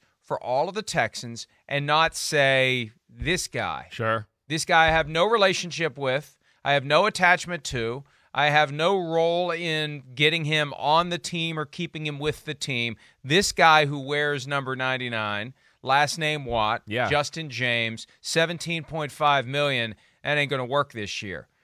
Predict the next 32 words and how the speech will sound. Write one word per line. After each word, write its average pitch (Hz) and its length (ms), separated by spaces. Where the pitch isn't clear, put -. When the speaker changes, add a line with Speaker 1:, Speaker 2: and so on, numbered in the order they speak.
Speaker 1:
And, 151 420
and 160 220
so 156 460
Speaker 2:
I 117 120
hear 143 160
ya. 180 140
Speaker 1:
J 214 60
J 180 200
takes 175 320
the 165 160
initiative, 165 680
Speaker 2:
Right. 117 280
Speaker 1:
never 196 300
gets 180 240
squeezed 226 640
to 185 80
take 175 340
less, 190 640
and 165 160
ends 175 240
up 160 200
with 143 120
almost 147 460
as 127 140
much 131 260
in 135 80
Arizona. 123 800
So 170 340
I, 180 160
the 156 140
dysfunction 190 800
Speaker 2:
Yeah. 139 260